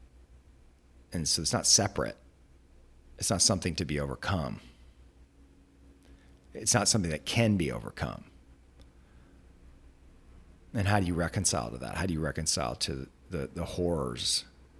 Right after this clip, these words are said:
that exist in the world that are, have always existed and, and continue to exist? And, and, and I'm not saying that we can't, uh,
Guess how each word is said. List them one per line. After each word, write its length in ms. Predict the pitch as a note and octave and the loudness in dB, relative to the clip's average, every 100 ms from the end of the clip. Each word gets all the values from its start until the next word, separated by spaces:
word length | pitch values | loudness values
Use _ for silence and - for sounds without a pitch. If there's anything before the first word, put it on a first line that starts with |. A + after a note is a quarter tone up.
| - | -6
that 120 | D#2+ | -4
exist 380 | C#2 - D2 - | -2 -2 -2 -2
in 60 | C#2+ | -2
the 60 | |
world 460 | C2 D2 C2 G1+ - - - - - - - - - - - - | -4 -4 -6 -8 -14 -20 -20 -20 -20 -20 -20 -20 -20 -20 -20 -12
that 200 | G2 D#2 C#2+ | 0 2 2
are, 260 | C2+ C2+ - | 2 -2 -4
have 160 | D#2 | -6
always 520 | D2+ F#2 G2+ G2+ D#2 | -2 2 4 4 0
existed 480 | C#2+ C#2 C2+ - D#2 | -2 -4 -2 -2 -2
and, 260 | C#2+ C2 C2 - - | -6 -6 -10 -14 -10
and 280 | D#2 C#2 B1 - - - - | -8 -6 -8 -14 -20 -20 -8
continue 420 | G#2 F#2 A2+ A#2+ F2 | 0 4 6 6 4
to 140 | D2 | -2
exist? 460 | B1 - A#1+ - - | -4 -6 -4 -6 -6
And, 100 | D2 | -6
and, 200 | E2+ F#2 | -2 -2
and 220 | A2 A#2 - | 0 0 6
I'm 80 | C#3+ | 8
not 180 | E3 - | 8 8
saying 240 | B2 F2 | 4 2
that 140 | D2+ | -4
we 80 | D#2 | -6
can't, 340 | - E2 C#2+ - - - - - | -6 -6 -6 -8 -16 -20 -10 -6
uh, 260 | B1 G#1+ | -4 -6